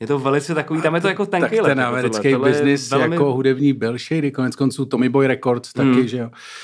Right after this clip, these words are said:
Speaker 2: To samý, jako když by si chtěl, když by si chtěl najít opravdu jako, eh, typický příklad, kdyby si byl tady v té paranoje, jako že to ovládají židi, tak by si si jako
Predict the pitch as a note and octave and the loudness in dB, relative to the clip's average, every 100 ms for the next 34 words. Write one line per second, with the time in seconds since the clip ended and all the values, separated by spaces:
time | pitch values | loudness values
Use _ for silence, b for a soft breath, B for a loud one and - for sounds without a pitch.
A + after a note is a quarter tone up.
0 | B B B - - B2+ B2+ A#2 A#2 A2 | B B B -8 -2 2 4 2 0 -2
1 | A2+ A2+ - B2 - A#2 A2+ G#2 G#2 - | 0 0 0 -4 0 2 2 0 -6 -8
2 | - - A2 G#2+ A2 A2+ G#2+ A2 G#2 G#2+ | -10 -2 0 0 -2 -4 -4 -2 0 0
3 | G#2 - G#2+ G#2+ G#2 - G#2+ G#2 G2+ G2+ | -2 -2 0 0 -2 -6 -8 -6 -4 -6
4 | G2+ G2+ - - C3 B2 - B2 A#2+ - | -6 -8 -12 -16 -4 -4 -4 -4 -4 -6
5 | A#2 B2 A2+ - D3 C3 D3 D3 B2 A#2 | -4 -2 -2 -4 -2 0 0 -2 -6 -8
6 | - A#2 A2+ A2 A2 A2+ A2 A#2+ G#2 - | -12 -8 -4 -4 -4 -6 -8 -12 -14 -14
7 | G#2+ G2 G2 G2+ A2 G#2 F#2+ F#2+ B B | -12 -10 -8 -8 -8 -10 -12 -16 B B
8 | B B B A2 G2 G#2+ - A#2+ A2 - | B B B -6 -4 -6 -4 -4 -4 -6
9 | - A2+ | -4 -6